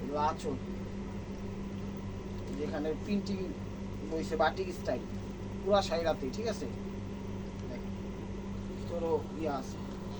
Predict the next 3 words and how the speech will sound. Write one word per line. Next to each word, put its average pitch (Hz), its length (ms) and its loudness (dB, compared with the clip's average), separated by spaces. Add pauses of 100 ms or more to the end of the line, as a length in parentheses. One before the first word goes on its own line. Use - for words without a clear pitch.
(1000)
তিনশো 98 280 -2
টাকা। - 140 0 (3750)
চ্যানেলটা 180 280 4